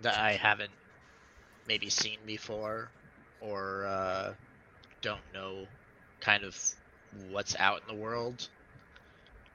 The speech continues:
Uh, that being said, I think you can still write a really interesting and, uh, surprising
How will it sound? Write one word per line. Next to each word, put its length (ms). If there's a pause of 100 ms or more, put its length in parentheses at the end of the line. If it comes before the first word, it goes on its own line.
(220)
Uh, 540 (880)
that 160
being 180
said, 460
I 160
think 240
you 60
can 120
still 320
write 360 (680)
a 80
really 360
interesting 680 (880)
and, 160 (240)
uh, 300 (120)
surprising 640